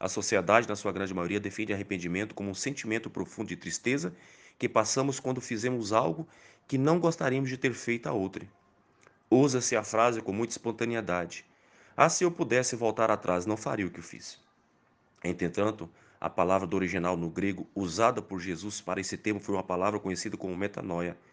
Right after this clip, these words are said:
que é a junção de duas palavras gregas, meta, que significa além, ou que vai, está além, e nous, que pode significar tanto mente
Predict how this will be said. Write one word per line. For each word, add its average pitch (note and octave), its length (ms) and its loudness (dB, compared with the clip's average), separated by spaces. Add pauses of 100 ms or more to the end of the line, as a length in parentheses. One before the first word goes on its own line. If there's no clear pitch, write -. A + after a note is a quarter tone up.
(580)
que G2 120 0
é G2 40 6
a G2+ 60 6
junção G2+ 400 -2
de G2+ 100 -6
duas D3+ 240 -4
palavras A2+ 420 4
gregas, E2+ 480 -4 (480)
meta, G#2+ 460 2 (260)
que - 80 -16
significa F#2 640 -6
além, A2 460 2 (380)
ou G2+ 120 2
que F#2+ 180 -4
vai, A2+ 360 6 (140)
está C3+ 600 0
além, G2+ 400 0 (560)
e D#3+ 80 6
nous, B2 520 4 (600)
que - 60 -2
pode G#2+ 200 4
significar G2 540 0
tanto F#2+ 320 -2
mente C#3 480 0